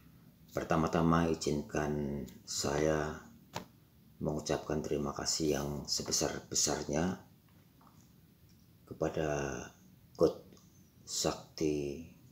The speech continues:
Saputra dan Coach Ahmad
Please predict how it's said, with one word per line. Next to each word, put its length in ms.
Saputra 880
dan 400
Coach 720
Ahmad 480